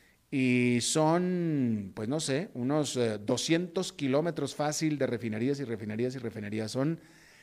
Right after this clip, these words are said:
desde que uno sale de, eh, Lake Charles en Luisiana hasta que llega a Houston, Texas, son unos doscientos cincuenta, trescientos kilómetros o más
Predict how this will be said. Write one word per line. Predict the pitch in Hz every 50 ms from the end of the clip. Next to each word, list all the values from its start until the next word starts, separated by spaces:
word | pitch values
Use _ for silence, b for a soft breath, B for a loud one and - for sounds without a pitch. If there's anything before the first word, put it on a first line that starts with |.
| b b -
desde | 113 123 123 110 123 131 123
que | 127 135
uno | 139 156 180 190 196 185
sale | - - 180 180 180 185 185 180 180 175 - -
de, | 143 120 120 151 160 165 165 170 175 175 175 175 175 180 - - - -
eh, | 147 131 127 127 123 123 120 120 117 117 110 110 110 - - - _ - - -
Lake | 123 135 147 165 170 160
Charles | - - 160 156 160 165 170 185 202 214 208 -
en | 147 135
Luisiana | 127 127 123 - 147 147 151 160 175 190 220 - -
hasta | 143 127 - - 123 120
que | - 123 117
llega | 123 139 156 175 170 151
a | 135 117
Houston, | - 156 165 165 156 - 185 156 143
Texas, | - - 156 151 147 175 208 233 - - - - _ _ _ _ _ _ _ _ _ _ _ _ _ _ _ _ _ _ _ _ _
son | - - 131 143
unos | 160 175 170 151
doscientos | 127 123 120 147 165 170 156
cincuenta, | - 139 123 151 160 156 165
trescientos | 151 127 120 135 147 151 -
kilómetros | - 139 143 151 170 170 156 147 -
o | 127 120 117
más | 123 135 147 156 170 196 220 240 - - -